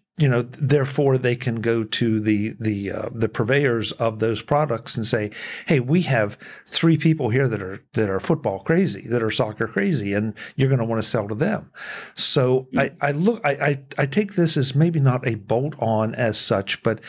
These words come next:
Speaker 1: paying for something, and it kind of got me excited because it might mean that if I'm into,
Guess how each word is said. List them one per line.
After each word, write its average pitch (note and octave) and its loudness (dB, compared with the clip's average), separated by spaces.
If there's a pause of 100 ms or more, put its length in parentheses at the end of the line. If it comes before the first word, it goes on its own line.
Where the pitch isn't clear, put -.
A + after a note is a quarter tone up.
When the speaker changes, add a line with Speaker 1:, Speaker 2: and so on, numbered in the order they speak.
(200)
Speaker 1:
paying E3+ 4
for - 0
something, G#2+ -2
and A#2+ -2
it B2+ -2
kind C4 0
of E3+ 0
got D#3 2
me C#3 2
excited B2+ 0
because A2+ -2
it B2 -6
might C#3 0
mean B2 2
that A2 0 (460)
if C3+ 0
I'm C3+ 2
into, A#2+ 0